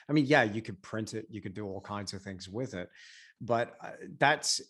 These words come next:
having something tangible for me that was made by hand is a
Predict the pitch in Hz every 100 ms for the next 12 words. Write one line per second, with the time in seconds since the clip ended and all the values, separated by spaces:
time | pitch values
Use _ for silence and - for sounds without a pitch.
0 | - - - 151 160 - 131 110 92 110
1 | 110 113 123 143 151 _ - 113 123 143
2 | 120 123 104 107 110 104 95 87 85 98
3 | 113 117 127 110 107